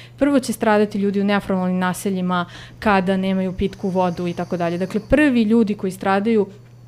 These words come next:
su već ugroženi i njihovo, dakle, mi, mi se trudimo da što više njih animiramo, seljaci koji nemaju, dakle, oni ne mogu sad odjednom da promene prekvalifikaciju, „Ajde, sad ću da radim nešto.” Dakle, to su ljudi koji su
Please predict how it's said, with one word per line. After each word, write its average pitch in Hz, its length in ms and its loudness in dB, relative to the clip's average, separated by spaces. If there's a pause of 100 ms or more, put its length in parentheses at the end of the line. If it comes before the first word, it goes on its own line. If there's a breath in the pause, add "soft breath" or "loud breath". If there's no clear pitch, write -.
(160)
su - 160 -4
već 233 280 4
ugroženi 226 600 2
i 180 140 -2
njihovo, 208 600 6
dakle, 180 260 -2
mi, 208 340 0
mi 202 400 0
se 170 200 -10
trudimo 247 520 0
da 196 80 -4
što 190 180 -4
više 233 300 -4
njih 226 440 2
animiramo, 214 720 0 (200 loud breath)
seljaci 208 720 2
koji 214 200 2
nemaju, 214 460 4
dakle, 190 280 -2
oni 190 160 -2
ne 185 120 -2
mogu 214 220 0
sad 247 240 0
odjednom 233 360 2
da 208 80 0
promene 208 420 2
prekvalifikaciju, 196 920 -2
„Ajde, 190 100 -2
sad 190 160 -4
ću 196 120 -6
da 190 80 -4
radim 180 300 -2
nešto.” 180 280 -10
Dakle, 185 280 -2 (380 loud breath)
to 254 160 6
su 240 160 -2
ljudi 220 340 4
koji 196 240 -2
su 185 260 -8